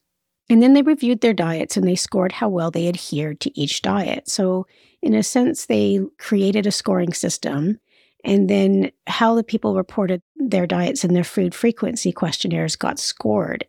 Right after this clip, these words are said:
And the more you ate in line with a specific diet, the higher your score would be. With this type of research, what they'll do is they'll establish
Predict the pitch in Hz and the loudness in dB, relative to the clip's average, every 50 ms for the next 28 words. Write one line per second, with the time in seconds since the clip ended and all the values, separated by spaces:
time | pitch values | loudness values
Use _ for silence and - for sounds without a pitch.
0 | _ - 185 185 180 175 175 170 170 - - _ _ _ _ _ _ _ _ - | _ -4 -2 -2 0 0 -2 -2 -4 -6 -10 _ _ _ _ _ _ _ _ 0
1 | 202 208 202 208 220 226 226 226 220 214 208 202 196 - - - 190 190 190 - | 4 4 6 6 4 4 4 2 2 2 2 0 0 -2 -4 -2 -2 -2 0 -2
2 | - _ - 185 185 190 185 180 170 170 170 180 180 180 180 180 170 170 170 165 | -4 _ -2 0 2 2 2 2 2 2 2 2 2 2 2 0 0 0 -2 -2
3 | 165 - 202 170 - - - 180 - - 180 165 - 165 - - 185 170 165 165 | -2 -2 -4 -4 -4 -4 -4 -4 -4 -4 -4 -4 -4 -6 -6 -4 -4 -2 -2 -2
4 | 156 147 - - - 160 - 180 156 165 165 170 156 170 - - - - - 147 | -2 -4 -4 -6 -6 -6 -4 -4 -4 -2 -2 -2 -2 -2 -2 -4 -4 -4 -2 -2
5 | 143 143 143 - - 147 - - 175 170 - - - - - _ _ _ _ _ | 0 -2 -2 -4 -6 -6 -4 -2 -2 -2 -2 -4 -10 -14 -16 _ _ _ _ _
6 | _ _ _ _ _ _ _ 233 214 - _ _ - 190 - - - 202 - 180 | _ _ _ _ _ _ _ -8 -8 -8 _ _ -2 -2 -2 0 -2 0 0 0
7 | 170 165 180 180 - - - 156 - 269 - - 170 - - 170 160 170 - 175 | 0 0 0 -2 -2 -2 -4 -4 -4 -4 -4 -4 -4 -2 -4 -6 -6 -2 -2 -2
8 | 170 170 170 165 165 - - - 170 165 160 160 156 156 160 160 - _ _ _ | 0 0 0 -2 -4 -4 -4 -2 -2 -2 -2 -2 -4 -4 -6 -8 -10 _ _ _
9 | _ _ _ _ _ _ _ _ _ _ _ _ - 202 - - - - 208 180 | _ _ _ _ _ _ _ _ _ _ _ _ -4 -4 -4 -4 -2 -2 0 0
10 | 170 175 180 185 180 165 - - - - | 0 0 2 2 0 0 0 -4 -6 -8